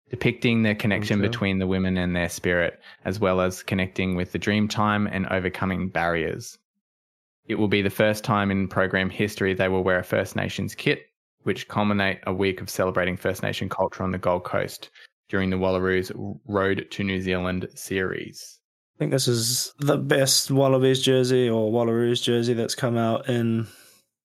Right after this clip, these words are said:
Speaker 3: the last few years.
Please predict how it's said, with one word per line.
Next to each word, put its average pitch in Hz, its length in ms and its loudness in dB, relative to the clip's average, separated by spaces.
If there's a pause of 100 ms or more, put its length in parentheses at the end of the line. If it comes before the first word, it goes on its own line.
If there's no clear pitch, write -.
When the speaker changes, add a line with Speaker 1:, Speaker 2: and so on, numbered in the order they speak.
(720)
Speaker 3:
the 123 100 -16
last 113 400 -4 (680)
few 123 120 2
years. 131 480 0